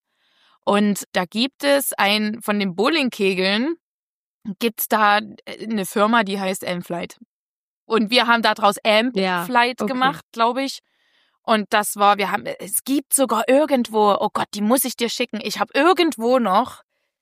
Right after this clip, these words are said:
Speaker 1: ah, die sind nicht hier, glaub ich, oder?
Speaker 2: Hast du noch so ein Demo-Tape
Speaker 1: Ich hab,
Speaker 2: irgendwo?
Speaker 1: nee, nee, warte, ich guck grad.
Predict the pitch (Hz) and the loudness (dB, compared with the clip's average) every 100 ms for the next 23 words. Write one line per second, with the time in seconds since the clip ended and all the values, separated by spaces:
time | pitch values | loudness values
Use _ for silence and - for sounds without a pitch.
0 | _ - - 190 254 294 - 359 339 196 | _ -16 -10 -6 -2 -2 -2 -2 -2 -4
1 | 170 165 175 214 311 - 220 - 202 - | -8 -8 -10 -12 -12 -4 -2 0 0 2
2 | 202 185 185 226 240 175 196 226 - 180 | 0 2 0 2 2 2 2 -2 0 2
3 | 180 - 170 160 160 170 311 349 320 - | 2 2 0 2 0 2 4 4 2 -4
4 | _ _ _ _ _ 269 269 294 277 294 | _ _ _ _ _ -8 -6 -6 -8 -10
5 | 294 - - 294 - 254 247 | -12 -12 -16 -16 -14 -14 -14